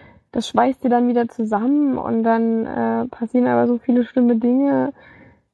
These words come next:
Und komischerweise kann auch der Theo James Charakter anfangs eigentlich gar nicht schießen. Und dann ist er extrem gut ge-, in den paar Tagen geworden,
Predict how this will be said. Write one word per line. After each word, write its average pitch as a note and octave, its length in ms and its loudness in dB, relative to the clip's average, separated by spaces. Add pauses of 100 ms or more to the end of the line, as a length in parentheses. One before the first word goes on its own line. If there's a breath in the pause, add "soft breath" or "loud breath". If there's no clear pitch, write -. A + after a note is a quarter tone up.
Und A3+ 440 0 (180)
komischerweise A#3+ 800 2 (100)
kann A#3 380 0
auch A3+ 320 0 (140)
der A3+ 480 -2 (400)
Theo B3 320 2 (260)
James B3 400 0
Charakter A#3+ 480 -2
anfangs A#3 360 -2 (300)
eigentlich A3+ 480 0
gar F#3+ 180 2
nicht C#4 180 0
schießen. C#4+ 360 0 (380 loud breath)
Und A3+ 80 0
dann A#3+ 160 2
ist C4 140 0
er A3+ 80 0
extrem B3+ 440 0
gut C4 240 0
ge-, C4+ 160 -6 (300)
in A#3+ 120 0
den B3 140 2
paar A#3+ 220 0
Tagen B3 280 0
geworden, B3 460 -2